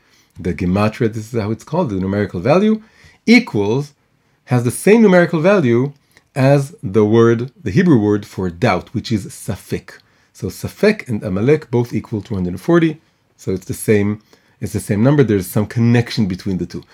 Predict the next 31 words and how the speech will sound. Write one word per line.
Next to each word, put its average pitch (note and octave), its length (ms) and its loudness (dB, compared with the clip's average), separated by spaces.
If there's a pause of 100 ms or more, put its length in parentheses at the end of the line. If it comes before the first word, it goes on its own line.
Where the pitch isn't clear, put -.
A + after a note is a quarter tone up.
(100)
But D#3+ 60 -2
of D3 100 0
course, E3+ 200 2
this C#3+ 140 -2
isn't A2+ 260 0
conclusive. G2+ 600 -8
Every C3 220 -2
time A#2 160 -4
we G2 80 -4
have G2 80 -4
a G2 40 -4
numerical F#2 480 -4
value, A#2 420 0 (800)
um, E2+ 580 -6 (300)
e-, - 100 -10 (320)
equation, B2+ 840 0 (440)
uh, G#2 140 -4
it A2+ 100 -2
doesn't E3 220 4
necessarily A2 480 0
mean G#2 160 0
it's F#2 120 -8
the F2+ 100 -6
same F#2 240 -6
thing. B2+ 200 2
It E2+ 120 -6
could G#2+ 280 -8
mean A#2+ 540 0
that G2 160 -2
it's G2+ 220 -6
a, - 160 -12